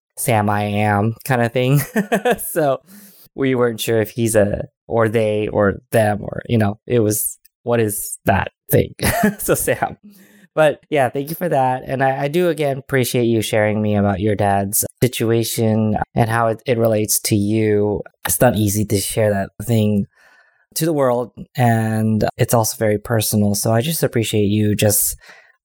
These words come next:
letting me hear that and letting our listeners hear that, and how it's kind of been a part of you to complete unfinished business. So thank you. And I appreciate your tips.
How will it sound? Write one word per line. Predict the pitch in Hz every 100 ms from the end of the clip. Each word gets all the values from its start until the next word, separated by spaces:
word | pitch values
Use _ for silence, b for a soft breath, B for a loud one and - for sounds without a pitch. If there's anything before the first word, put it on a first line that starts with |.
| -
letting | 127 127
me | 120 113
hear | 113 113
that | 110 110 110 104
and | - 110 107
letting | 110 113
our | 117
listeners | 131 190 - 123
hear | 127 117
that, | 104 104 107 - B B B B _ -
and | 123 117 113 113
how | 120 - - 120 113 113 -
it's | 117 - - - -
kind | 127 117
of | 110 110 - - _ _ _ _ -
been | 131
a |
part | 127 127 123
of |
you | 120 117
to | - 113 104 101 98 - -
complete | - 139 - 135 110
unfinished | 110 107 110 101 - - - _ _ _ _ _
business. | 123 104 98 - - - _
So | - - 107 101 - - _ _
thank | 127 117 -
you. | - - - B B B B B _
And | 139 139 139 135 135 - -
I |
appreciate | 147 - - - 165
your | 143
tips. | 160 - 131 - - -